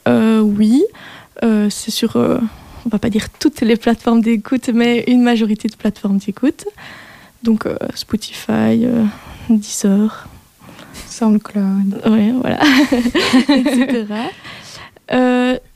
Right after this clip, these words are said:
Speaker 1: on fait aussi des écoutes collectives.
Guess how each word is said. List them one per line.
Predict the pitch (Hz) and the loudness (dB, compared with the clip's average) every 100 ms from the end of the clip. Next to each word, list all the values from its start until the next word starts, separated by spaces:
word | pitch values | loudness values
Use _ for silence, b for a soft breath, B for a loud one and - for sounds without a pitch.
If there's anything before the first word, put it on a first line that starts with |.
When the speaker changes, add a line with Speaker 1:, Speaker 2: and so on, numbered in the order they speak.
| - | -4
Speaker 1:
on | 247 | -2
fait | - 311 - | 0 -2 0
aussi | 254 - 269 | -2 0 0
des | 226 214 208 | 2 2 2
écoutes | 262 - 311 - 208 - | 0 0 -4 -2 -2 0
collectives. | 294 269 - - - 214 208 226 254 | 0 0 -4 -10 -6 -2 0 2 0